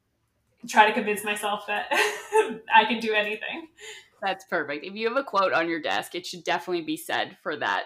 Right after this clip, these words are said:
Speaker 2: question. <laughs>
Speaker 1: So true. <laughs>
Speaker 2: Wha-, okay, this one's easier. What is the last show you watched and loved?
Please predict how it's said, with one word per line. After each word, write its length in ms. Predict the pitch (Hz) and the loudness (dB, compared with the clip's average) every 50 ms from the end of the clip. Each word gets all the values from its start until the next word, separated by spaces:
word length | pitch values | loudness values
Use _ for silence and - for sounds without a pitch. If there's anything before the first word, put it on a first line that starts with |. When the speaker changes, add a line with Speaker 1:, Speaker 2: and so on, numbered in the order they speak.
| - - | -6 -6
Speaker 2:
question. 420 | - - - - - - - 294 - - - - | -4 -4 -4 -4 -6 -6 -6 -6 -6 -6 -8 -2
<laughs> 360 | - - 359 359 - 392 359 359 - _ _ - - - - - - 659 698 698 - - - | 0 0 0 2 0 0 0 -2 -6 _ _ -14 -14 -12 -12 -10 -6 -4 -4 -4 -4 -2 2
Speaker 1:
So 120 | - 254 | 4 4
true. 680 | 247 240 - 220 220 - - - - _ _ - 427 - | 4 4 0 -2 -8 -8 -8 -10 -10 _ _ 4 4 4
<laughs> 60 | - - - - - - _ - 960 988 988 508 494 - 880 - | 4 4 0 -6 -6 -12 _ -16 -14 -12 -10 -10 -12 -12 -14 -10
Speaker 2:
Wha-, 400 | 226 220 214 - - - 208 202 | -4 -2 -2 -2 -2 0 0 0
okay, 300 | 196 185 185 170 165 156 | 2 4 4 4 4 2
this 200 | 160 196 202 - | 0 -4 -6 -4
one's 200 | 240 233 233 214 | -4 -6 -6 -4
easier. 440 | 165 190 185 170 185 185 180 180 180 | -6 -8 -6 -4 0 2 2 2 2
What 180 | 180 185 185 190 | 2 0 0 0
is 140 | 202 202 - | -2 -6 -2
the 140 | 214 214 202 | -2 -2 0
last 440 | 180 180 175 170 170 170 190 185 | 0 0 2 4 4 2 2 0
show 260 | - - 190 175 165 170 | -4 -2 0 0 0 0
you 220 | 175 180 180 175 | -2 -6 -10 -6
watched 460 | 160 165 156 156 170 175 - - - | -4 -2 0 0 -2 -4 -8 -10 -6
and 200 | 190 175 165 160 | -6 -4 -4 -2
loved? 520 | 156 151 113 92 104 101 - _ - - | 0 0 0 0 -2 -4 -6 _ -20 -20